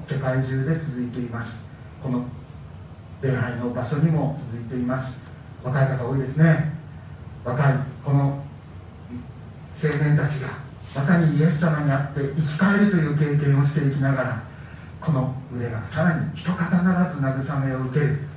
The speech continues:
礼拝となるように、さらにこの教会を神様が祝福してくださるように、一人一人をイエス様がお取り扱いくださるようにと、私も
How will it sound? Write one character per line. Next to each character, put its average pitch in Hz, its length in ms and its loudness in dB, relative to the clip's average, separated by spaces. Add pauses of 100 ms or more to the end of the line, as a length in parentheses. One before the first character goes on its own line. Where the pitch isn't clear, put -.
(460)
礼 123 160 -4
拝 120 220 -4
と - 100 -6 (180)
な 135 160 0
る 123 80 0
よ 113 80 0
う 107 40 -2 (100)
に、 92 60 -8 (640)
さ - 120 -4
ら 113 80 -2
に 113 140 -2
こ 127 80 -4
の 120 100 -4
教 120 180 -4
会 120 280 -4
を 156 80 2 (200)
神 131 160 -4
様 117 240 -6
が 160 280 0
祝 - 220 -4
福 - 120 -4
し - 100 -6
て 165 60 0
く 151 160 -2
だ 151 80 2
さ 160 120 4
る 131 120 -2
よ 110 80 -2
う 104 40 -2 (120)
に、 - 60 -10 (760)
一 - 80 -16
人 160 160 8
一 175 280 4
人 147 100 2
を 127 220 0 (1500)
イ 123 100 -4
エ - 20 -4
ス - 140 -6
様 120 180 -6
が 160 320 -2 (560)
お 107 60 -10
取 127 180 -8
り 117 80 -8
扱 117 360 -10
い - 40 -10
く 95 80 -8
だ 127 100 -4
さ 151 200 -2
る 147 100 -4
よ 139 100 0
う 127 60 -4
に 131 80 -4
と、 165 200 0 (880)
私 - 340 -6
も 170 260 0